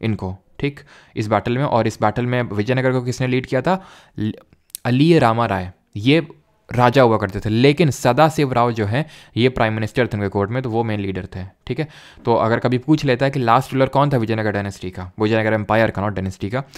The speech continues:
तो ये अली रामा राय। लेकिन अली रामा राय ऑप्शन में नहीं होंगे, तो श्रीरंग the third होगा। क्यों? क्योंकि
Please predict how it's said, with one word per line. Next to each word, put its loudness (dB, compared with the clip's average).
तो 2
ये 4
अली 4
रामा 0
राय। -8
लेकिन -4
अली 2
रामा 4
राय 4
ऑप्शन 0
में -2
नहीं -2
होंगे, -2
तो 0
श्रीरंग 0
the -4
third 2
होगा। 0
क्यों? -4
क्योंकि -2